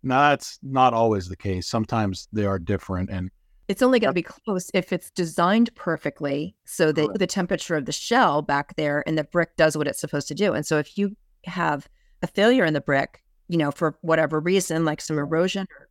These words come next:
Speaker 2: it cracks or spalling, now it sounds like your shell is gonna grow a whole lot more, and then you're gonna have a more massive mismatch in thermal
Speaker 1: Yes.
Speaker 2: expansion. Is that right?
Speaker 1: Yes, that's correct.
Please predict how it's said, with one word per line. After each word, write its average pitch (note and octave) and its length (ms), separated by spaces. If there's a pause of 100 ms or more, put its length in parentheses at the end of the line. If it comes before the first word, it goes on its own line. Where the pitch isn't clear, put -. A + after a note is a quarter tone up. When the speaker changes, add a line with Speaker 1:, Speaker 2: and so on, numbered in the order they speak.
Speaker 2:
it D#3+ 160 (200)
cracks D#3+ 540
or C#3 300
spalling, E3+ 540 (760)
now F3 200
it - 100
sounds D#3+ 220
like D3 140
your D#3+ 80
shell D3 500 (440)
is D#3+ 100
gonna D3+ 160
grow D3 220
a C#3 40
whole D3+ 120
lot C#3 180
more, E3 480 (180)
and D#3 140
then D3+ 140
you're D3+ 100
gonna D3+ 160
have D3 320
a D#3 60
more D#3 220
massive C3+ 340
mismatch D3+ 420
in C#3 120
thermal C3+ 280
Speaker 1:
Yes. - 160
Speaker 2:
expansion. - 460
Is - 100
that - 160
right? F3 300
Speaker 1:
Yes, A#2 320
that's A2+ 200
correct. A2+ 360